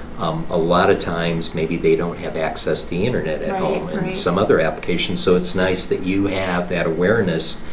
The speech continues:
Speaker 1: to give them this meet, and they still get something out of it. I
Speaker 2: Right.
Speaker 1: mean, they still get the, you know, uh, uh, by putting it on a board is,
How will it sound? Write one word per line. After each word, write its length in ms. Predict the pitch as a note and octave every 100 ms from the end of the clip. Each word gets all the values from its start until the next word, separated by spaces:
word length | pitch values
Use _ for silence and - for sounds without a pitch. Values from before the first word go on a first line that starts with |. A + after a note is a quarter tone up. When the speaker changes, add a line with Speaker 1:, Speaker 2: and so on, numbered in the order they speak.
| - - -
Speaker 1:
to 220 | - F#2
give 360 | F2 F#2+ G#2 G2+
them 260 | F2+ E2+
this 240 | E2 E2 -
meet, 160 | F#3
and 160 | F3 A#3
they 80 | A3
still 260 | - C4
get 220 | A#3+ F3 -
something 340 | E3 E3 C#3
out 180 | C3+ F#3
of 80 | -
it. 140 | C3+ -
I 40 |
Speaker 2:
Right. 80 | -
Speaker 1:
mean, 160 | A#2+ A2+
they 120 | C3
still 340 | - D#3+ G3+
get 260 | F#3 A#2 -
the, 200 | G2 F2+ - - -
you 120 | B2 A2+
know, 220 | G#2 A2
uh, 180 | F#2 F#2 F2+
uh, 180 | F#2 F#2
by 180 | F2+ F2+
putting 340 | - C3+ A2
it 80 | G2
on 160 | G2 F#2+
a 40 |
board 420 | E2+ G2 B2+ F2+
is, 300 | E2 E2+ D#2